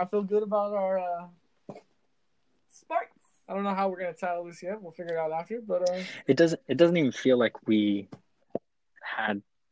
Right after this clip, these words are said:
Speaker 3: ha-, like, there's n-, if we were to do more, it would be stretching it.
Speaker 1: Oh, yeah, yeah, exactly. And there doesn't need to be a timeline. I love, I love, this one's a little over an hour now, I think. Perfect amount of time for a solid little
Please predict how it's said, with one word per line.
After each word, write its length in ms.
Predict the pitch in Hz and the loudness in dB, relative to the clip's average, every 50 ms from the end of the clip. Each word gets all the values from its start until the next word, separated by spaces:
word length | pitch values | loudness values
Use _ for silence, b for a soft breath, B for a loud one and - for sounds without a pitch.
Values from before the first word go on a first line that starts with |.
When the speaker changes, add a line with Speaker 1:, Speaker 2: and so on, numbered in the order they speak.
| _ - - | _ -14 -12
Speaker 3:
ha-, 200 | - - - - | -10 -8 -8 -6
like, 240 | - - 95 - - _ _ _ _ _ _ _ _ _ _ _ _ _ _ _ _ _ _ _ _ _ _ _ _ _ _ _ _ _ - | -4 -6 -6 -6 -8 _ _ _ _ _ _ _ _ _ _ _ _ _ _ _ _ _ _ _ _ _ _ _ _ _ _ _ _ _ 0
there's 280 | - 117 107 95 - - 110 | 2 2 2 2 -2 -4 -4
n-, 240 | 107 101 104 107 - _ _ _ _ _ _ _ - | -4 0 -2 -2 -2 _ _ _ _ _ _ _ 0
if 220 | 123 117 - - | 0 0 2 4
we 160 | 123 117 113 | 4 6 6
were 160 | 110 113 113 - | 6 4 2 0
to 100 | - 101 | -2 -6
do 180 | 92 107 104 | 0 2 2
more, 360 | 104 104 104 107 117 117 113 - - | 4 4 4 2 2 0 -2 -6 -4
it 60 | 120 | 0
would 180 | 104 98 95 104 | 0 0 0 0
be 120 | - 95 | -4 -4
stretching 460 | 87 - - - 87 - - 95 87 | -4 -4 -2 -2 -2 -4 -4 -12 -14
it. 60 | - - - - - | -16 -16 -12 -4 -2
Speaker 1:
Oh, 100 | 427 359 | 0 4
yeah, 220 | 370 427 339 226 | 4 4 4 4
yeah, 180 | 240 254 - 135 | 2 0 -2 -4
exactly. 360 | 147 180 208 226 175 143 - _ 165 - - | -6 -4 -4 -4 -4 -4 -10 _ -20 -20 -14
And 120 | 349 415 | -6 -6
there 60 | 453 415 | -4 -4
doesn't 200 | 381 370 392 381 | -4 -6 -8 -8
need 100 | 381 359 | -8 -8
to 80 | 370 | -8
be 80 | 359 349 | -8 -10
a 60 | - | -10
timeline. 360 | - 339 339 320 269 214 196 | -6 -6 -6 -4 -4 -4 -2
I 120 | 196 202 226 | -2 -2 2
love, 240 | 240 247 247 240 226 | 2 2 2 0 -2
I 60 | 220 | -4
love, 220 | 220 233 233 220 208 214 | -2 0 -2 -2 -4 -4
this 120 | 226 233 233 | -8 -6 -6
one's 220 | 262 240 220 190 | -6 -10 -10 -8
a 40 | 208 214 196 | -4 -4 -4
little 240 | 190 196 208 208 208 208 | -4 -4 -6 -4 -4 -4
over 140 | 208 202 | -4 -4
an 80 | 190 185 | -6 -6
hour 260 | 175 185 202 220 226 | -6 -4 -4 -4 -6
now, 200 | 233 240 240 240 | -6 -8 -10 -10
I 80 | 247 247 | -10 -10
think. 240 | - 269 269 285 _ _ _ _ _ _ _ _ _ _ _ _ _ _ _ _ _ _ _ | -10 -12 -12 -12 _ _ _ _ _ _ _ _ _ _ _ _ _ _ _ _ _ _ _
Perfect 380 | - 208 214 196 208 202 185 180 175 _ _ _ _ - | -6 -4 -4 -4 -6 -8 -8 -12 -20 _ _ _ _ -16
amount 220 | 208 170 170 165 165 | -8 -6 -4 -4 -4
of 60 | 165 | -4
time 220 | 180 170 170 170 | -4 -6 -6 -6
for 180 | 165 170 165 160 | -6 -6 -4 -4
a 40 | 156 | -4
solid 280 | - - 165 165 165 160 | -2 0 0 0 0 0
little 240 | 165 165 156 151 | -2 -2 -4 -4